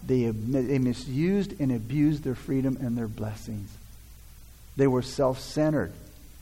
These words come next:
They were self-willed. And they tried to live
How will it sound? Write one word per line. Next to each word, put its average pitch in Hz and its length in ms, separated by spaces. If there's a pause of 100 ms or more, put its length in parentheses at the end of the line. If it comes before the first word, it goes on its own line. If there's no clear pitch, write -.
(180)
They 135 120
were 135 140
self-willed. 127 1120 (800)
And 120 140
they 117 80
tried 156 460
to 165 120
live 165 400